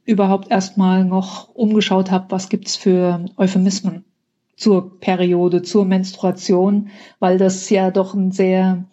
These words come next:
spannendes Thema ist, mit welchen Worten wir versuchen, das zu umschreiben und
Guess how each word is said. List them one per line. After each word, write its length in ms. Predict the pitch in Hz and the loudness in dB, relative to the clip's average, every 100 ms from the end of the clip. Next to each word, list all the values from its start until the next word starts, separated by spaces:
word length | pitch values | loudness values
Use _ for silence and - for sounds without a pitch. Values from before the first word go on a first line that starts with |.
| _ _ _ | _ _ _
spannendes 580 | - 180 202 233 202 196 | -8 -2 0 2 0 -2
Thema 440 | 214 226 226 196 | 0 2 2 0
ist, 360 | 190 190 190 - _ _ _ - | 0 -2 -2 -14 _ _ _ -6
mit 260 | 190 190 | -4 0
welchen 540 | 190 214 240 - 220 180 | 2 2 2 -2 -4 -2
Worten 440 | 175 208 226 208 | 0 0 0 0
wir 160 | 196 196 | 0 0
versuchen, 540 | 190 190 208 214 196 | -2 0 0 0 -2
das 280 | 190 185 - | -2 -4 -4
zu 180 | - - | -4 -2
umschreiben 800 | 190 - - 170 202 202 170 165 _ _ _ | -2 -6 -4 0 2 2 -2 -6 _ _ _
und 480 | 190 180 180 - | -2 -2 -6 -14